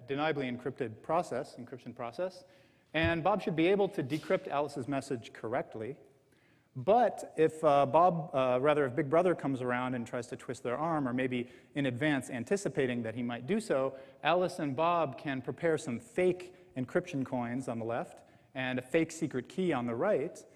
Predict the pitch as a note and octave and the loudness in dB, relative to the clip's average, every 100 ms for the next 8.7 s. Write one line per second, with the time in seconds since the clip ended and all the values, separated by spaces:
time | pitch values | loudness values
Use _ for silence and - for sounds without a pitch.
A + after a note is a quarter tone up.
0 | _ _ - - C#3+ D3 D3 C#3+ C#3 D3 | _ _ -6 2 4 4 6 4 4 0
1 | C#3 D#3 C#3+ C#3+ B2 D#3 F#3+ - D#3 B2 | 2 2 2 2 4 4 2 0 -2 -2
2 | A#2+ A#2 A#2+ C3 - - - B2+ A#2+ A#2 | -2 -4 -6 -10 -16 -20 -10 -6 -6 -6
3 | A2+ A2+ A2+ A#2 B2 C3 B2+ A#2 C3 A#2+ | -4 -4 -2 -2 -2 -2 -4 -6 -4 -2
4 | A#2+ A2+ - B2 A#2 - C#3 B2 A#2 - | -4 -6 -12 -10 -10 -8 -6 -6 -8 -10
5 | B2 A#2+ A3 A#3 G3+ F3 D#3+ - - - | -8 -6 0 2 4 2 0 -4 -18 -4
6 | D3+ D#3+ D#3+ D#3+ C3 C3 - B2 A#2+ A2+ | -2 0 2 2 2 0 -2 -2 -2 -2
7 | A2+ - C#3 B2 A#2+ B2 A2 A2+ G#2 A2 | -4 -6 -4 -4 -4 -6 -8 -8 -10 -12
8 | G2 A2+ G#2+ A2+ A2 G#2+ | -10 -8 -6 -8 -8 -12